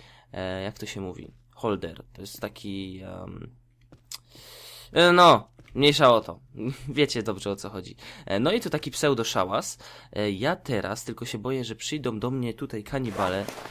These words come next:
Kurde, ja wam powiem, ja będę tutaj krzyczał jak małe dziecko. Chyba wam o to chodzi, co? Ale nie, tak naprawdę to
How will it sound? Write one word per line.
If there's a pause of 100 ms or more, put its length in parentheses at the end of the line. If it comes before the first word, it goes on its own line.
(120)
Kurde,
ja
wam
powiem,
ja
będę
tutaj
krzyczał
jak
małe
dziecko. (220)
Chyba
wam
o
to
chodzi,
co?
Ale
nie,
tak
naprawdę
to